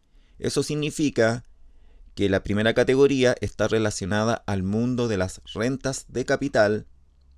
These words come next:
y la segunda categoría está relacionado con el mundo de las rentas del trabajo. Y este artículo cuarenta y dos, en su numeral,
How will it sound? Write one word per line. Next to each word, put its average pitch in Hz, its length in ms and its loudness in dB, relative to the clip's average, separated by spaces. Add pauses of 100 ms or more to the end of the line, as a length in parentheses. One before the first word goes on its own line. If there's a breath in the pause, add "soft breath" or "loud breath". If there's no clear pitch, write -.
(300)
y 104 80 -6
la 95 100 -2
segunda 85 400 -4
categoría 113 640 -2 (160)
está 85 300 -6
relacionado 92 800 -2
con 87 160 -6
el 80 80 -6
mundo 92 400 -4
de 85 100 -8
las 80 220 -8
rentas 95 560 -6
del 95 200 -2
trabajo. 60 520 -8 (1700 soft breath)
Y 156 140 -2
este 196 260 -2
artículo 151 560 0
cuarenta 113 420 -2
y 95 120 -4
dos, 104 480 -4 (240)
en 87 180 -8
su - 160 -10
numeral, 90 420 -2